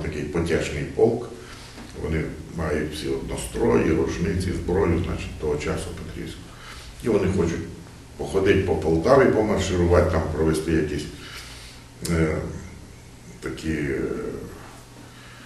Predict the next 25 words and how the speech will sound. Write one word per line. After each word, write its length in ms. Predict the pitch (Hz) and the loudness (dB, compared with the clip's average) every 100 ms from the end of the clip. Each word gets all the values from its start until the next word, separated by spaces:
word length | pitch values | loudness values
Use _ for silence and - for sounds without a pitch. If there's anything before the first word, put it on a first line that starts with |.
| - | -4
відтворення 840 | 82 87 85 92 92 90 82 80 80 | 4 4 4 4 8 10 10 6 4
цієї 360 | 85 80 80 | 2 2 2
битви 420 | 78 82 80 - 71 | 2 2 2 2 -4
на 140 | 69 69 69 - - - - - - - - - - | -2 -2 -4 -6 -12 -16 -18 -20 -20 -20 -18 -18 -8
полі 160 | 69 69 67 | -4 -4 -4
Полтавської 540 | 69 67 - - 82 | -6 -4 -6 -2 0
битви. 340 | 82 - - | 2 0 2
Як 260 | 87 95 95 | 4 4 4
ви 60 | 98 | 4
до 200 | 85 82 | 2 2
цього 120 | 85 | 2
відноситесь? 640 | 80 - - - - - 85 | 2 0 -4 -8 -10 -8 2
Ну, 140 | 80 | 6
я 160 | 80 - | 6 4
сказав, 360 | - 78 82 82 | 0 0 0 0
що, 80 | 78 | -2
звичайно, 380 | - - - 71 - | -2 2 2 2 -2
ми 80 | - | -2
це 60 | |
не 140 | 82 82 | 2 4
дозволимо 500 | - 143 160 - - | 4 4 6 6 4
робити. 240 | - - - - - - - - - - | -2 -6 -8 -12 -14 -14 -14 -16 -18 -10
Просто 300 | - 110 107 | 0 2 2
не 140 | 82 82 | 2 2
дозволимо. 440 | 76 - - 95 | 0 -2 -4 -6